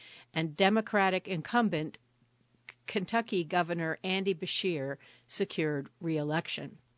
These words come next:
Here are the three biggest takeaways from last night's prelude of the twenty twenty-four elections. A wi-,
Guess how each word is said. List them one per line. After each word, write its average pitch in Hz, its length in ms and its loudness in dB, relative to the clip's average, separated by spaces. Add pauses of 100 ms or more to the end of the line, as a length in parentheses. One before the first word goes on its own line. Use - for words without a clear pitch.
(920)
Here 262 280 6
are 214 100 10
the 190 120 4
three 233 280 2
biggest 214 460 2
takeaways 170 580 0
from 151 240 -2
last 156 320 -2
night's 156 480 -2
prelude 165 720 4
of 165 240 2
the 165 160 0
twenty 185 420 -4
twenty-four 147 880 -4 (320)
elections. 156 840 -4 (1200)
A 170 60 2
wi-, 160 220 2